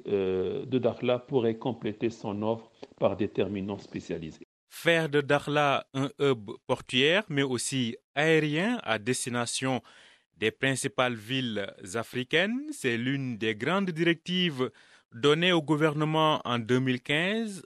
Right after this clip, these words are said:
Speaker 2: À ce propos, on vient d'annoncer un projet d'extension de l'aéroport de Dakhla pour porter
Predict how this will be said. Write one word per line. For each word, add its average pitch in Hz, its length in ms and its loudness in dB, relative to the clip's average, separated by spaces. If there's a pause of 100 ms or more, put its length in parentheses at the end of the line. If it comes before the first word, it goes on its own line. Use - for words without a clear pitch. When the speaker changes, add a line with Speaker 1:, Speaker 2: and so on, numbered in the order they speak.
Speaker 2:
À 196 120 2
ce - 120 -2
propos, 196 640 0
on 143 140 -2
vient 175 260 0
d'annoncer 170 580 2 (600)
un 143 80 0
projet 196 340 4
d'extension 190 880 0
de 143 140 -2
l'aéroport 131 880 2
de 98 80 -2
Dakhla 107 600 -2 (100)
pour - 140 -8
porter 139 480 0